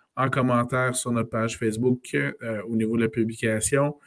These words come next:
ou sinon dans les, euh, dans les messages privés, donc en Messenger, dans les, euh, commentaires sur YouTube. N'hésitez pas à nous écrire. On adore vous lire.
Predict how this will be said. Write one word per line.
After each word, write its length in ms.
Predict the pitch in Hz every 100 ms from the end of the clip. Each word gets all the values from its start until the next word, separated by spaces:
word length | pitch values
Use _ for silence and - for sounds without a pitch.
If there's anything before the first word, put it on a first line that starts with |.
| - - -
ou 100 | 120
sinon 480 | - 120 127 127 117
dans 220 | 117 113
les, 400 | 110 110 110 107
euh, 480 | 101 101 101 98 107
dans 140 | 113 110
les 80 |
messages 400 | 110 110 - 110
privés, 360 | - 110 113 127
donc 260 | 120 113 -
en 80 | 101
Messenger, 680 | 98 101 120 120 127 143 147 - - - _ -
dans 140 | 110
les, 380 | 110 113 113 110
euh, 160 | 101
commentaires 480 | 98 110 104 107 113
sur 180 | - 107
YouTube. 540 | 107 104 - 127 123 120 113
N'hésitez 440 | 117 127 127 120
pas 140 | 123
à 20 | 127
nous 180 | 120
écrire. 300 | 113 - 131
On 240 | 117 110 117
adore 300 | 113 120 120
vous 160 | 113
lire. 260 | 110 117 127